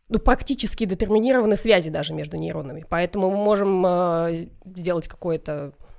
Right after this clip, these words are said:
воздействие и посмотреть, ш-, как изменится структура этих нейронов, как они, связи у них изменятся. Поэтому,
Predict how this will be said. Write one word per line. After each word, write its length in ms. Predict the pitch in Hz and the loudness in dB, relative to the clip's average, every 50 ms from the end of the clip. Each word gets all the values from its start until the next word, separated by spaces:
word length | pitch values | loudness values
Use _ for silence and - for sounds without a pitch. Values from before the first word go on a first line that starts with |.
| - - _ - | -20 -20 _ -8
воздействие 640 | 180 175 180 185 294 359 359 - 247 254 247 240 233 | -6 -4 -2 0 0 -2 -2 -2 0 2 2 2 2
и 120 | - - 190 | 0 -2 -4
посмотреть, 400 | - - - 196 208 233 240 - | -4 0 2 2 2 2 0 -2
ш-, 100 | - - - | -6 -8 -8
как 260 | - - 226 220 - | -4 0 0 0 0
изменится 580 | 214 170 175 202 208 208 185 180 - - 185 170 | 0 -2 0 0 0 0 0 -2 -4 -4 -6 -6
структура 800 | - - - 180 170 - - - 233 226 208 196 190 180 180 - - - | -6 -6 -10 -10 -10 -8 -4 0 0 2 2 2 0 0 -2 -6 -10 -10
этих 240 | - 175 - 165 - | -10 -8 -8 -8 -6
нейронов, 420 | 185 170 170 170 156 143 139 - - | -6 -4 -4 -4 -6 -6 -8 -8 -6
как 200 | 180 165 - 175 | -6 -6 -6 -6
они, 320 | 165 160 160 156 165 165 - | -8 -8 -10 -10 -12 -14 -14
связи 340 | - 175 175 165 160 156 156 | -8 -6 -4 -4 -4 -6 -8
у 20 | |
них 200 | 147 139 147 - 170 | -10 -10 -12 -14 -16
изменятся. 340 | 160 - 151 143 143 - - - | -14 -12 -12 -12 -14 -14 -14 -12
Поэтому, 420 | 160 170 190 - 208 196 190 190 | -12 -10 -8 -8 -6 -6 -6 -6